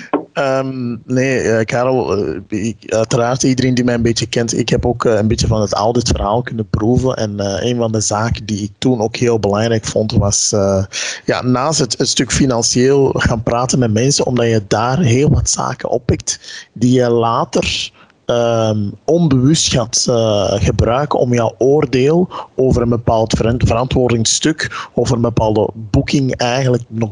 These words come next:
beter te kunnen begrijpen. Dus ik, eh, ik deel uw mening helemaal dat het, eh, het, eh, in contact komen met niet-financiële informatie, zij het via een, een, een rondleiding, zoals je zegt,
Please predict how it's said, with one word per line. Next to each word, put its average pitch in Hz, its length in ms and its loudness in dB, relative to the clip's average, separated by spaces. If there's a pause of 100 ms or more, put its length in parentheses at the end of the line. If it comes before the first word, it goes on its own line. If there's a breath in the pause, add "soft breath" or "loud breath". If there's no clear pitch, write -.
beter 127 320 0
te - 100 -6
kunnen 117 220 -2
begrijpen. 110 580 0
Dus - 520 -8
ik, - 260 -8
eh, 127 200 4
ik 123 220 -4
deel 139 180 4
uw 139 100 2
mening 139 360 0
helemaal 123 600 2
dat 127 140 0
het, 117 280 -2
eh, 110 380 2 (460 loud breath)
het, - 320 -2
eh, 113 220 2
in 123 120 0
contact 123 480 -2
komen 131 380 0
met 117 280 -2
niet-financiële 131 1600 2 (500 loud breath)
informatie, 131 1040 0 (240 loud breath)
zij 135 500 2
het 127 240 0
via 120 460 2
een, 117 140 -2
een, 110 200 0
een 110 160 2
rondleiding, 131 540 2
zoals 113 260 0
je 117 80 0
zegt, 120 300 0